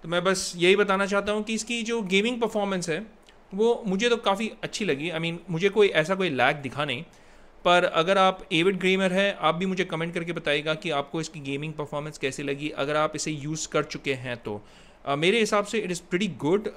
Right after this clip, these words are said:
क्योंकि लैग मुझे नहीं दिख रहा था। जैसे ही मैं बटन दबा रहा था, वैसे ही आप देख रहे थे कि गोलियां जो है, वो immediately चल रही थी और गोलियों की जो साउंड है, वो immediately मेरे ईयरफोन्स में आ रही थी।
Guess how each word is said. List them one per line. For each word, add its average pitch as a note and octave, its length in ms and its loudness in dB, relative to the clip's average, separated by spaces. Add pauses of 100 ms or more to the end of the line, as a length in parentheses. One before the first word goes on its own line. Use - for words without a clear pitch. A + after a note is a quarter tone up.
(220)
क्योंकि F3 260 -2
लैग D3 340 4
मुझे G3 200 2
नहीं F3+ 140 -2
दिख E3+ 160 -4
रहा C#3+ 100 2
था। E3+ 160 0
जैसे D3+ 280 0
ही G3+ 40 -2
मैं G3 140 -2
बटन E3+ 220 -2
दबा D3+ 220 2
रहा D3+ 120 2
था, D#3+ 220 -2
वैसे C3 340 -2
ही D#3+ 100 -4
आप C#3 180 -2
देख C#3+ 240 -4
रहे D3 100 -6
थे D3 120 -8
कि C#3 300 -8 (320)
गोलियां D3+ 380 0
जो D3 160 -2
है, E3+ 120 -6
वो D#3 180 -6
immediately D#3+ 420 -4
चल D3+ 180 -4
रही D#3+ 160 -2
थी G3 120 -4
और E3+ 180 0
गोलियों D3+ 360 -2
की F3+ 140 -4
जो E3 140 -2
साउंड F#3+ 400 0
है, B2+ 140 -2 (460)
वो E3 140 4 (520)
immediately F#3+ 560 2 (460)
मेरे E3 320 -2 (340)
ईयरफोन्स D3 480 -2
में F3 120 -4 (320)
आ C3 120 0
रही B2+ 220 -2
थी। D#3+ 240 -8